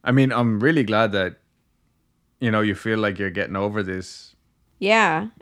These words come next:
Speaker 2: and
Speaker 1: 'Cause it, going back, 'cause I had to go back over the emails 'cause it was, like, two, three months ago when we actually got, uh, Perla's first email. And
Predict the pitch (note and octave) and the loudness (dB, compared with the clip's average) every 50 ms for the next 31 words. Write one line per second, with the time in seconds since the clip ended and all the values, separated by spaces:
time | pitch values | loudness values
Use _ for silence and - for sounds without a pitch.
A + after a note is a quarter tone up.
0 | - G3 G#3 G#3 G3+ D3+ C3+ A#2+ C3 A#2+ C3+ C#3+ D3 - - - - _ _ _ | -4 0 0 2 4 4 2 2 0 -2 0 0 0 -2 -4 -14 -20 _ _ _
1 | _ - D#3 D#3+ E3+ F3+ D3+ B2 G#2+ A#2+ A#2+ A#2 - - B2+ A2 G2 F#2+ _ _ | _ 4 8 8 8 8 8 6 4 4 4 2 2 0 -2 -2 -4 -8 _ _
2 | _ - - - - - _ _ _ _ _ _ _ - A#2+ B2 B2 C3 C3+ C3+ | _ -20 -20 -20 -20 -20 _ _ _ _ _ _ _ -4 0 2 4 4 2 2
3 | - C3 A#2+ A2+ G#2 G2 G#2 G2+ - A2 G#2 F#2+ G2 F2+ G2 G2 G2 F#2+ F#2+ F#2+ | 0 0 2 2 4 4 2 0 0 -2 -4 -4 -4 -6 -6 -4 -4 -4 -4 -6
4 | F#2+ - - G2+ F#2+ F#2+ F#2+ G2 G2+ G2+ G2 F#2+ _ _ _ _ - - C#3+ D3+ | -6 -8 -8 -8 -6 -6 -6 -6 -4 -6 -6 -6 _ _ _ _ -8 -4 -2 0
5 | D#3 C#3 B2 A2+ G2+ - - - D3+ C#3+ A2 G#2+ A2 B2+ - B2 G2+ G2 F#2+ F#2+ | 0 0 0 -2 -6 -8 -6 -4 -2 -2 -2 -2 -2 -4 -4 -4 -2 -2 -2 -2
6 | F#2+ F#2+ G2+ G2 - G2 F#2+ F#2+ G2 F#2+ - _ _ _ _ _ _ - G#2+ G2 | -2 -4 -4 -4 -6 -8 -6 -6 -6 -8 -10 _ _ _ _ _ _ -4 -4 -2
7 | F#2 F2+ E2+ - G2+ G2+ G2+ F#2+ F#2+ G2 - G2+ G#2 G#2+ G#2 - G#2 G2 F#2 F#2 | -2 -4 -6 -4 -4 -2 -2 -2 -4 -4 -4 -4 -4 -2 -4 -6 -8 -6 -6 -8
8 | F2+ F#2+ - _ _ _ _ _ _ _ _ _ _ _ _ _ _ _ _ _ | -10 -12 -18 _ _ _ _ _ _ _ _ _ _ _ _ _ _ _ _ _
9 | _ - _ _ _ _ _ _ _ _ _ _ _ _ _ _ - G#2+ A2 A2 | _ -20 _ _ _ _ _ _ _ _ _ _ _ _ _ _ -4 -2 0 0
10 | A2 A2 G#2+ G2+ G2+ G2 F#2+ | 0 0 -2 -4 -6 -8 -10